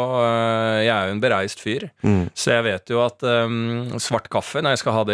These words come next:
Speaker 1: i utlandet, det er americano. Så
Speaker 2: Det
Speaker 1: hvis det
Speaker 2: stemmer.
Speaker 1: er steder der de er fin på kaffen, og jeg må gå inn i sånne italienske, spanske terminologi for å få meg en kopp, eh, svart kule,
Speaker 2: Mhm.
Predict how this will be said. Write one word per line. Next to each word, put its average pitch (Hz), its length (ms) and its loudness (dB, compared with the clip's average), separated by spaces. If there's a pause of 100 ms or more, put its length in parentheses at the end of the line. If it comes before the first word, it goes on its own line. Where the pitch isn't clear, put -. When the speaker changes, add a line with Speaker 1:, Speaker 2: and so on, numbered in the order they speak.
Speaker 1:
i 98 80 0
utlandet, 135 480 -2
det 113 100 2
er 110 200 0
americano. 104 800 -2
Så 101 80 0
Speaker 2:
Det 95 100 4
Speaker 1:
hvis 107 120 0
det 117 100 4
Speaker 2:
stemmer. 107 160 2
Speaker 1:
er 123 40 -2
steder 101 460 -2
der 98 160 2
de 101 140 0
er 104 100 4
fin 87 380 -8
på 110 100 -4
kaffen, 107 400 0
og 104 80 0
jeg 107 120 4
må 101 220 0
gå 95 220 0
inn 104 100 2
i 104 40 2
sånne 92 1000 0
italienske, 90 1120 0
spanske - 560 -4
terminologi 95 640 -2
for 104 160 0
å 95 60 -4
få 95 120 0
meg 92 140 0
en 90 60 -2
kopp, - 320 -4
eh, 92 760 2
svart 90 300 -2
kule, 110 340 2
Speaker 2:
Mhm. 113 400 0